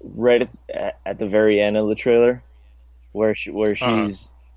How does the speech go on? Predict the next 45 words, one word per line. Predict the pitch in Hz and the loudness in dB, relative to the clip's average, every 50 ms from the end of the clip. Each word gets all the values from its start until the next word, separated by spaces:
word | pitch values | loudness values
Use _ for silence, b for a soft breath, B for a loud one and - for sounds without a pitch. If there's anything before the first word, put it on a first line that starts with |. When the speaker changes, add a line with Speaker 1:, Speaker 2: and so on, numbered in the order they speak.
| _ _ | _ _
Speaker 1:
she's | - - 131 127 | -8 -6 -6 -4
doing | 131 175 190 190 165 | 0 0 0 0 2
that | 139 120 107 - - | 2 2 2 0 -4
thing | - 117 113 113 107 | -8 -6 -6 -2 -2
that | 107 101 98 | -2 0 0
I | 95 | -2
don't | 90 101 104 104 98 85 | -2 -2 -2 -2 -4 -4
like, | 87 90 87 92 98 95 - - - _ _ | -4 -4 -2 -2 -4 -6 -10 -18 -20 _ _
where | - 101 101 98 | -4 -2 -2 -2
it's | 95 - - | -2 -6 -4
like, | - 104 101 98 - - | -2 -2 -2 -2 -2 -2
"Oh, | 160 175 143 | 0 0 2
what | 107 123 151 170 | 2 0 0 -2
is | 143 123 | -4 -4
this?" | 139 185 190 127 107 - - - - - - _ _ _ _ _ | -4 -4 -4 -4 -4 -6 -10 -16 -18 -20 -20 _ _ _ _ _
You | - 113 | -6 -4
know, | 113 107 107 107 110 110 - _ _ _ - | -2 0 0 -2 -2 -6 -14 _ _ _ -8
w-, | 117 123 113 - - _ | -4 -4 -4 -6 -8 _
w-, | - 123 113 113 110 | -16 -10 -8 -8 -8
Speaker 2:
Mm. | 101 101 - _ _ | -8 -12 -18 _ _
Speaker 1:
when | - 104 110 | -6 -6 -6
she's | - - 107 101 | -4 -6 -8 -10
trying | - - 117 107 110 | -4 -2 -2 0 0
on | 110 104 104 | 0 -2 -4
the | 98 | -6
dress, | - - 101 98 101 110 - - - - _ - - - - _ - - - - _ - _ - | -6 -2 0 0 0 0 -2 -8 -18 -20 _ -20 -20 -20 -20 _ -20 -20 -20 -20 _ -20 _ -20
it's | - - | -10 -8
like, | 113 107 - | -6 -4 -2
Speaker 2:
Yeah. | - | 0
Speaker 1:
"Oh, | 175 175 123 104 95 87 - - - | 2 2 2 2 0 -4 -8 -14 -8
what | - 131 151 170 | -4 -2 -2 -2
is | 135 113 | -2 -2
this?" | - 180 190 143 110 - - - - | 0 0 0 0 -2 -4 -10 -12 -8
You | 113 113 110 | -6 -4 -2
know, | 113 113 113 113 107 | -2 -2 -4 -4 -4
the, | 110 110 | -6 -6
w-, | 110 107 104 - - - - | -8 -8 -12 -14 -16 -18 -12
what | 95 104 98 - - 107 123 143 | -10 -10 -10 -8 -4 -2 0 2
a | 147 117 | 2 2
big | 107 135 160 156 117 | 2 0 0 0 0
world | 110 113 139 165 156 135 120 107 98 92 92 | -2 -2 0 2 2 2 2 2 0 -4 -8
and | 95 92 90 | -12 -14 -14
stuff | - - - - - | -12 -10 -10 -10 -8
like | - 101 101 - | -8 -8 -8 -6
that. | - 82 92 92 - | -4 -4 -4 -4 -4